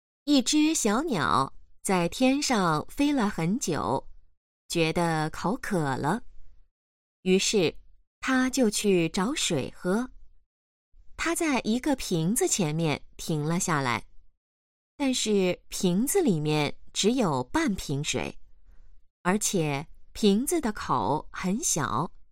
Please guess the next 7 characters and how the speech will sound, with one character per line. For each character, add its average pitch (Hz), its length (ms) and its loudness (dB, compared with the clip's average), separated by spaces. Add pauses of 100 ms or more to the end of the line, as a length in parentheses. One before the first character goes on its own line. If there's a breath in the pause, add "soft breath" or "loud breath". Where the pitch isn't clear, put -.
(920)
小 254 220 2
鸟 294 220 0
的 302 100 -4
嘴 135 540 0 (180)
太 - 220 -2
短 156 400 -2
了， 185 240 -2